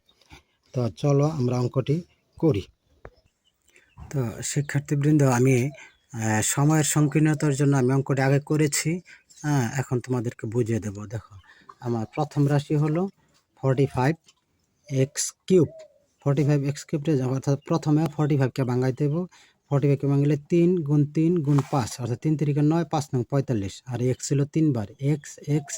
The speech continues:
এক্স, গুণ দিয়ে আমি তিনবার লিখে দিলাম। তারপরে দ্বিতীয় রাশি হলো সিক্সটি এক্স স্কয়ার ওয়াই। এমন আবার ষাটকে যদি আমি ভাঙাই, তাহলে এই যে দুই দুগুণে চার, তিন চারা বারো, পাঁচ বারং ষাট। আর এক্স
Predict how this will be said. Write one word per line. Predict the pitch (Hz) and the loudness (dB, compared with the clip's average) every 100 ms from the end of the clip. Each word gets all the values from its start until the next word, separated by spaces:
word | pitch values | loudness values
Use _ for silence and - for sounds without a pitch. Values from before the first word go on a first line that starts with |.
| - | -4
এক্স, | 117 - - - - _ - | -4 -4 -10 -12 -20 _ -6
গুণ | 131 143 | 0 2
দিয়ে | 139 139 | 4 2
আমি | 147 | 2
তিনবার | 151 135 123 | 2 2 2
লিখে | 117 110 | 0 -2
দিলাম। | 95 98 82 - - - - - - _ | -6 -8 -10 -12 -12 -12 -14 -18 -20 _
তারপরে | 135 127 143 143 - 143 | -2 0 0 0 0 0
দ্বিতীয় | 127 147 160 | 2 4 4
রাশি | 156 143 - | 4 2 2
হলো | 143 147 180 185 - _ | 2 2 0 -4 -14 _
সিক্সটি | - - 160 - - 175 - | -6 -2 0 -2 0 0 2
এক্স | 139 - | -2 -4
স্কয়ার | - 170 160 156 | -4 -2 0 -2
ওয়াই। | 151 120 90 - _ - _ - | -2 -2 -4 -14 _ -20 _ -4
এমন | 135 135 135 - | 0 2 0 -4
আবার | 151 143 | -2 -2
ষাটকে | 143 - 135 - 156 | -2 -2 -2 -2 -2
যদি | 139 151 | 0 0
আমি | 151 139 | 2 2
ভাঙাই, | 127 127 151 165 | 2 2 0 -2
তাহলে | 139 127 | -4 -2
এই | |
যে | 127 | -2
দুই | 123 | 0
দুগুণে | 139 139 143 - | 2 2 2 0
চার, | 151 147 165 - - | -2 -2 -4 -12 -6
তিন | 143 | -4
চারা | 139 139 | -2 -2
বারো, | 131 135 131 160 - | -2 -2 -2 -4 -2
পাঁচ | 139 | -2
বারং | 123 117 | 0 -2
ষাট। | 101 - 95 - - _ _ _ _ _ - | -4 -8 -12 -14 -20 _ _ _ _ _ -8
আর | 117 - | -8 -4
এক্স | 139 135 | -2 -2